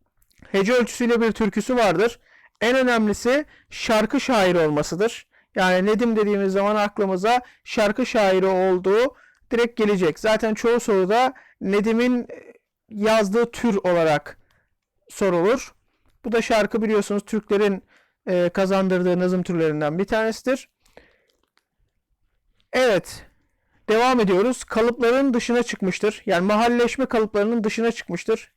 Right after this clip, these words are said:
En üst seviyede, mahalleşme kalıbı içerisinde en üst seviyededir. Tek eseri vardır, divanıdır. Ancak gazelleriyle de meşhurdur. Evet, Nedim arkadaşlar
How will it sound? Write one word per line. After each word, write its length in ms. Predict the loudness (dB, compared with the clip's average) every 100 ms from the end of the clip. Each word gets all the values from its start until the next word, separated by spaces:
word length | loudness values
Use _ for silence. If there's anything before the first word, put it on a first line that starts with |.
| _
En 120 | -2 -2
üst 160 | -2
seviyede, 360 | 0 2 2 2
mahalleşme 600 | 2 2 2 0 -2 -2
kalıbı 340 | 0 0 0
içerisinde 560 | 0 -2 -2 -2 -4 -2
en 120 | -2
üst 160 | -2 -2
seviyededir. 640 | -2 0 0 0 -2 -2 -8 _ _ -20 _ _ _ _ _ _
Tek 200 | -2 0
eseri 320 | 0 2 2
vardır, 400 | 2 2 2 0
divanıdır. 800 | 0 2 2 2 2 0 -2 -6 _ _ _
Ancak 420 | -2 0 0 0
gazelleriyle 720 | 0 2 2 2 2 2 2 2
de 120 | -2
meşhurdur. 720 | -2 -2 0 0 -2 -8 -16 -20 _ _ -20 _ _ -2
Evet, 220 | -2 0
Nedim 340 | -2 0 -2 -4 -4
arkadaşlar 540 | 0 0 0 0